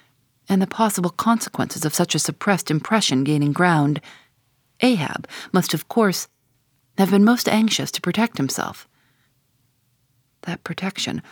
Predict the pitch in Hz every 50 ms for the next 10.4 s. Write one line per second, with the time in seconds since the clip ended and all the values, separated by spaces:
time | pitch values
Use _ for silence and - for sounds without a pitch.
0 | - _ - - 202 208 226 226 214 190 - - 156 147 147 - 185 165 151 -
1 | - 160 160 160 156 175 175 170 165 160 - - - - _ - 202 175 196 190
2 | 190 190 190 180 170 160 160 156 156 151 - 175 185 190 190 185 180 170 147 135
3 | 147 143 147 175 185 180 165 - - 147 151 147 170 220 226 156 143 - - -
4 | - - _ _ _ _ _ _ _ _ _ _ _ _ _ - 190 180 185 180
5 | - - - 160 151 147 - - 202 202 175 - - 160 147 - - - - -
6 | _ _ _ _ - - 226 208 - - - 165 - - - 185 196 185 - 185
7 | 175 160 156 151 147 143 - - 190 185 170 - 165 151 - - - 202 185 202
8 | 208 190 - - - - - - 180 175 170 175 175 190 208 190 - - - -
9 | - - - 208 - - 185 175 - - - 196 190 180 - - - 226 226 -
10 | - 151 135 - - - - - -